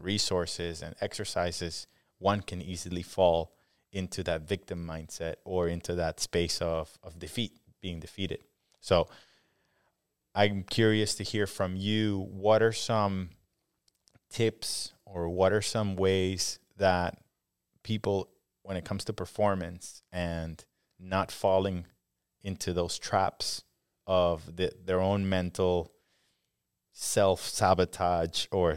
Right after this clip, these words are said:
saboteurs come out and, and sort of take over their mind, what are some methods that people can manage through those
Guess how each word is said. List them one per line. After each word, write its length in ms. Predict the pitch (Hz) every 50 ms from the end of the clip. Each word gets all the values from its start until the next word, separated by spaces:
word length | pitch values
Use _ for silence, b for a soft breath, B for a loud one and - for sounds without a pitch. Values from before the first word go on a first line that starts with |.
| 82 - _
saboteurs 720 | - - 113 104 95 92 87 - - 107 98 92 87 -
come 240 | - - 98 92 90
out 320 | 87 87 87 85 80 - -
and, 320 | - 87 82 80 80 82 - -
and 220 | 95 87 80 78
sort 320 | - - - - 95 87 85
of 140 | 85 82 -
take 240 | - 95 87 -
over 160 | 92 87 85 85
their 100 | 85 82
mind, 300 | 90 92 95 98 95 90
what 160 | 90 90 95
are 60 | 104
some 320 | - - - 113 107 101 b b b b b b b b b
methods 500 | - 98 95 90 - - 107 101 - -
that 160 | - 87 80
people 280 | - 95 87 - 90 85
can 320 | - - 90 85 82 82
manage 500 | 82 78 80 87 90 85 - - - - - -
through 160 | - 87 82
those 260 | 78 - - - -